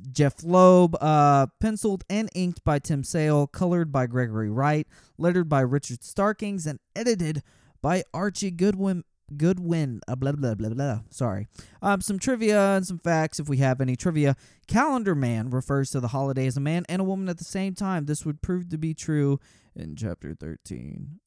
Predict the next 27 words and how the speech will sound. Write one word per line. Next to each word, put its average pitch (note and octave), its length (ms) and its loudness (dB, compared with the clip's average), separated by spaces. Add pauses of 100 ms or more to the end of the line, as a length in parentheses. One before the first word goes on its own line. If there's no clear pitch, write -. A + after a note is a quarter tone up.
uh, C3+ 300 6
where E3+ 360 0
the D#3+ 160 -4
identities D#3+ 720 -4
of C#3+ 160 -4
the D3 100 -4
holiday C#3+ 380 -2
are C3+ 140 -2
revealed. C3 280 -4
That's G3 280 -2
a D3 80 0
spoiler. C#3 800 -2 (440)
Um, B2 280 2
I C#3 120 -2
guess D#3+ 200 -2
I D#3 80 0
can't D#3 220 -2
hold C#3+ 240 -2
in C3 100 0
all B2+ 160 0
the G#2+ 120 -4
spoilers. G2+ 520 -4
This A#2 220 -8
was, A2 460 -6
you A2+ 180 -2
know, G2 280 -4 (340)
released, G#2 640 -6